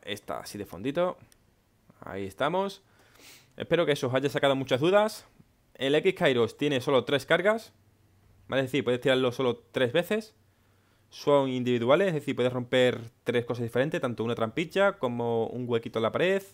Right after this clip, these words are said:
o tal, tal, tal. Tened en cuenta que si ponéis las X Kairos, es decir, la, las cargas, ¿vale? X Kairos me refiero a cómo se llaman prácticamente.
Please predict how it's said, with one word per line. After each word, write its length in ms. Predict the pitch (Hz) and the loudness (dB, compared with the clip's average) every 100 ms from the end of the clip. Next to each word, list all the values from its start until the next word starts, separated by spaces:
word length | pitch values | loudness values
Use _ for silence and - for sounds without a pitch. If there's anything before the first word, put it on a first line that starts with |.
| _ _ | _ _
o 120 | - | -6
tal, 160 | - 120 | -4 -2
tal, 160 | 117 104 | -4 -6
tal. 180 | 71 - _ _ _ _ _ _ _ | -8 -14 _ _ _ _ _ _ _
Tened 200 | 135 156 | 0 0
en 60 | 175 | 0
cuenta 260 | 156 143 | 0 0
que 80 | 123 | -2
si 120 | - | -2
ponéis 360 | 120 123 143 156 | -2 0 2 2
las 140 | 156 | 2
X 220 | 151 151 | 0 -2
Kairos, 300 | - 131 110 | -4 -2 0
es 60 | 120 | -2
decir, 200 | 123 127 | -4 -2
la, 140 | 104 | -2
las 160 | 104 104 | -2 -4
cargas, 280 | - 127 95 | -2 -2 -2
¿vale? 200 | 131 117 | -2 -4
X 140 | 110 120 | -6 -6
Kairos 200 | 131 131 | -6 -4
me 80 | |
refiero 340 | 110 110 117 104 | -8 -6 -4 -6
a 220 | - - | -8 -14
cómo 140 | - 92 | -14 -4
se 100 | 110 | -2
llaman 340 | 101 95 101 - | -4 -8 -16 -14
prácticamente. 380 | 104 95 87 | -10 -8 -10